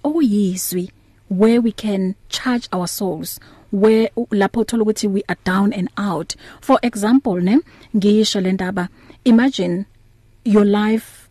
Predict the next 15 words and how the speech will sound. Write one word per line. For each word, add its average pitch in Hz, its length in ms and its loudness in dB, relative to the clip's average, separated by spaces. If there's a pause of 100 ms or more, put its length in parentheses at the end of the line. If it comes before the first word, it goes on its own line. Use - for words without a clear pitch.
(540)
um, 196 400 0
um, 196 380 -2
as 208 140 -2
a 202 60 -2
dead 180 300 -2
phone 180 540 -4
battery. 185 680 -2 (1300)
Une 220 260 6
charger 233 460 -2
na, 185 160 0 (100)
lana, 185 360 -2
ne, 233 160 4 (500)
and 196 200 4
leyo 214 320 4
charger 214 360 -4